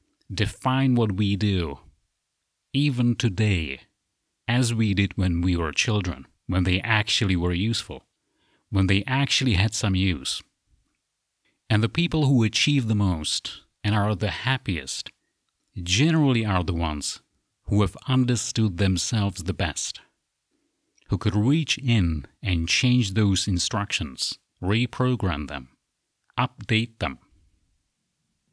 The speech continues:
for the current time and the path that they're on. Because that's what it takes, and it tends to be easier than you might think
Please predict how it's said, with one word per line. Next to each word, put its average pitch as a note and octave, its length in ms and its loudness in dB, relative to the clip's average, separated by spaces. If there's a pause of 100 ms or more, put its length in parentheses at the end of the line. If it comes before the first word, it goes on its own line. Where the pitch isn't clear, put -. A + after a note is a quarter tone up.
(200)
for G2+ 140 -2
the G2 80 0
current C3 560 0 (240)
time F#2 520 -2 (680)
and G2 120 2
the E2+ 80 0
path A#2+ 500 0
that F2+ 160 0
they're F2+ 260 0
on. F2+ 260 -2 (1800)
Because F2+ 320 -2
that's A2 380 -2
what G2+ 80 -2
it F2+ 160 -4
takes, - 540 -4 (400)
and G#2 100 2
it G#2 220 -2
tends D3+ 300 0
to B2+ 80 0
be A2 260 -2
easier F#2 500 2
than F2 160 -2
you F2+ 140 2
might D#2+ 240 -4
think D#2+ 440 -6